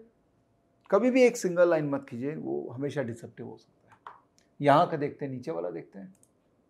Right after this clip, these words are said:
ये देखिए यहाँ पर एक है ना, तो ये लो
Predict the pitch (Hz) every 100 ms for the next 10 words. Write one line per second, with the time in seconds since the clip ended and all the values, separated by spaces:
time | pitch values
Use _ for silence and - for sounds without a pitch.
0 | - 135 127 131 123 113 131 131 135 135
1 | - 113 190 - - _ _ _ - 139
2 | 165 180 165 175 190 - -